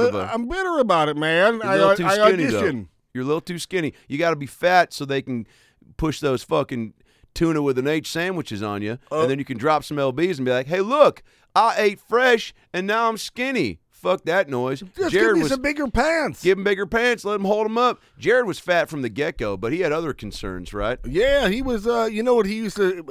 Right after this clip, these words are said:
Speaker 1: you know what made those pants so big? The kids he was smuggling in 'em.
Speaker 2: Oh, uh, now I read about that, but that was true, huh?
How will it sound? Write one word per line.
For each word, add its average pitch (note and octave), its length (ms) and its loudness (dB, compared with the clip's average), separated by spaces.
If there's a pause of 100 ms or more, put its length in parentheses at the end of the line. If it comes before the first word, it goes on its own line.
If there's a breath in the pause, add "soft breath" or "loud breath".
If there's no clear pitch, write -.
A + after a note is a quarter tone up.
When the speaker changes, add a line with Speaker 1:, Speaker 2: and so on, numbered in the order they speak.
(100)
Speaker 1:
you E3 120 -2
know A#3 80 4
what G#3+ 100 2
made G#3+ 160 -2
those G3+ 160 2
pants B3 320 -4
so G#3 100 2
big? F3 340 -4
The G#3 100 -2
kids B3 420 -8
he A#3 80 -6
was A3+ 240 -2
smuggling D#4 580 0
in E3 140 0
'em. G#2 220 -6 (180)
Speaker 2:
Oh, F#2+ 380 -4
uh, B2+ 80 -2
now C3 260 0
I E3+ 40 2
read D3 200 2
about A2 280 0
that, G2+ 180 -4
but G2 120 -10
that D3 200 -2
was C#3 240 -4
true, B2+ 340 -2
huh? A#2 220 -2